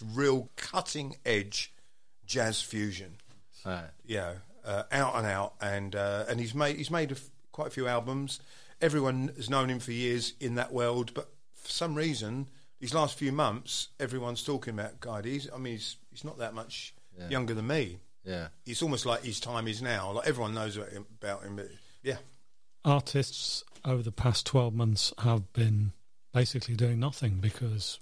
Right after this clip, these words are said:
Speaker 3: everything's been locked down. Been really, really tough for anyone in the performing arts industry.
Speaker 1: Yeah.
Speaker 3: So how have you been keeping busy during the lockdowns, Mark?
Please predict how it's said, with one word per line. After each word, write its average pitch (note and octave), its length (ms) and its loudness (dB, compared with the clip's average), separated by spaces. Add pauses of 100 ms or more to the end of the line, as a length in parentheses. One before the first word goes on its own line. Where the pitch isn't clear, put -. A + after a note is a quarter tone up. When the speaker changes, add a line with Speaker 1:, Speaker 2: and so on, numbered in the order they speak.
Speaker 3:
everything's A2 360 4
been A2 220 2
locked A#2 200 -4
down. A#2+ 340 0 (340)
Been A#2 180 8
really, A#2+ 300 10
really A2 240 0
tough - 560 2
for A2+ 460 -4 (420)
anyone A#2+ 400 6
in A2 180 2
the A2 200 2
performing A#2 640 2
arts B2+ 280 4
industry. A#2+ 460 0
Speaker 1:
Yeah. A2+ 200 6 (960)
Speaker 3:
So B2+ 400 6
how D3+ 120 0
have C3+ 120 2
you B2+ 200 2
been A#2+ 200 -2
keeping A#2+ 380 6
busy A#2 240 6
during A2+ 180 4
the A2 80 8
lockdowns, A#2 520 6
Mark? A#2 280 0